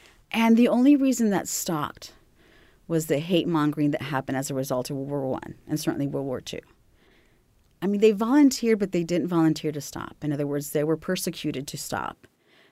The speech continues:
And the pains that they went through, the discrimination, the stereotypes that they had to endure are very similar to the way Latinos are feeling the presence of politics today in their lives. So I wanted to make that clear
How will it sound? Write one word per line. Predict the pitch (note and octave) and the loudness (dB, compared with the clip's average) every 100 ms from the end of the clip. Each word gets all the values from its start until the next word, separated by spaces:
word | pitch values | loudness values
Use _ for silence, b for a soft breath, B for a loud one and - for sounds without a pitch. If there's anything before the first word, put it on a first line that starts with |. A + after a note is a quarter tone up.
| b | b
And | E3+ F#3 | 2 2
the | |
pains | F3 - F3+ G3 F#3 | 2 0 2 2 0
that | - | 0
they | F#3+ | 0
went | F#3+ D#3+ D3+ | 2 2 0
through, | D#3+ C#3+ C3+ C#3+ C#3+ | -2 -4 -4 -6 -6
the | D#3+ | -6
discrimination, | D#3 D3 - E3 E3+ D#3+ C#3+ - C#3+ C3+ | -4 -6 0 2 4 4 2 -2 -4 -2
the | C#3 | -4
stereotypes | - D#3 E3 D#3+ D#3 D3 C#3+ - | -4 0 4 2 0 -4 -4 -4
that | D3 | -6
they | C#3 | -6
had | C#3+ C#3 | -4 -6
to | C#3+ | -4
endure | D3 C#3 C3 B2+ C3 - B B B | -2 -2 -2 -4 -4 -8 B B B
are | D#3+ D#3+ | -2 -2
very | D#3+ D3+ D3+ | 2 2 2
similar | D3+ D3 C#3+ | 0 -2 -2
to | C3 D3+ | -2 -4
the | C#3+ | -2
way | C3+ | -4
Latinos | C3+ A#2 - C#3 B2+ - - | -4 -6 -6 -4 -4 -8 -14
are | - C#3+ | -10 -10
feeling | - C#3+ - A#2+ C#3+ C#3+ _ _ _ _ _ | -6 -8 -6 -8 -8 -12 _ _ _ _ _
the | D#3+ F3 | -4 -4
presence | E3 D3+ D3 D3 D3+ | 0 -2 0 -4 -4
of | C#3+ _ | -8 _
politics | C3 G#2+ - C#3 - | -6 -6 -6 -10 -8
today | - D#2 | -8 -8
in | D2+ | -8
their | - | -10
lives. | - G1+ - - - b b b b b b | -12 -14 -14 -16 -16 b b b b b b
So | - | 4
I | C4+ | 4
wanted | B3 C#4 | 6 4
to | D#4+ | 6
make | D4+ G#3+ | 6 4
that | - G3 - - | -2 -2 -4 -8
clear | - E3 D#3+ - | -6 -4 -2 -6